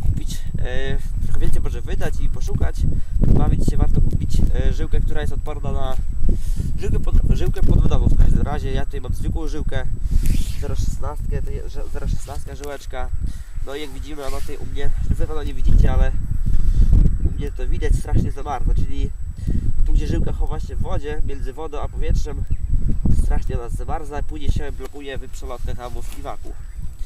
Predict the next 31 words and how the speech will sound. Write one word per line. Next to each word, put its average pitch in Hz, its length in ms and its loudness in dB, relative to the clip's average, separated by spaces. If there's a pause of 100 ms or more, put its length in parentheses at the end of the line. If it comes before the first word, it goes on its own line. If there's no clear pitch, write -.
(400)
Branie 180 400 -2
zauważymy - 440 2
na 120 120 -8
kiwaku, 151 520 -10 (120)
poczujemy 139 400 -2
na - 100 0
wędce, 143 440 -4 (580)
albo 131 340 2 (260)
szczytówka - 320 2
się - 60 2
nam - 140 0
zagnie, - 320 2
wędka - 280 4
jest - 120 0 (380)
giętka 147 340 0
w 147 80 -14
miarę, 143 300 -4
jak 120 120 -10
szczytówka, - 500 -8
jak - 140 -18
szczytówka - 360 -20
od 147 60 -18
feedera. 135 400 -16 (1040)
No 190 60 -12
więc 190 120 -14
to 185 80 -14
chyba 170 180 -12
tyle, 131 240 -6
no 117 120 -14
będziemy 113 240 -16
próbować. 127 460 -14